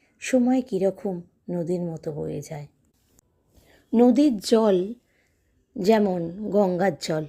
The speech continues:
আমরা পাত্র করে বাড়িতে আনি এবং সেটাকে ব্যবহার করি, ঠিক সেই রকম স্মৃতিকেও ধরে রাখতে হয় মনের মধ্যে। আর একটু একটু করে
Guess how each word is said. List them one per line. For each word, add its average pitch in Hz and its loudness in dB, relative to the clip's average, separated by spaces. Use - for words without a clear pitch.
আমরা 175 -4
পাত্র 185 0
করে 180 0
বাড়িতে 165 -2
আনি 170 -4
এবং 175 -2
সেটাকে 175 -2
ব্যবহার 180 0
করি, 165 -10
ঠিক 320 -4
সেই 175 2
রকম 170 -4
স্মৃতিকেও 165 -4
ধরে 165 2
রাখতে 156 -8
হয় 147 -14
মনের 180 -4
মধ্যে। 160 -14
আর 196 0
একটু - -2
একটু - -4
করে 175 -4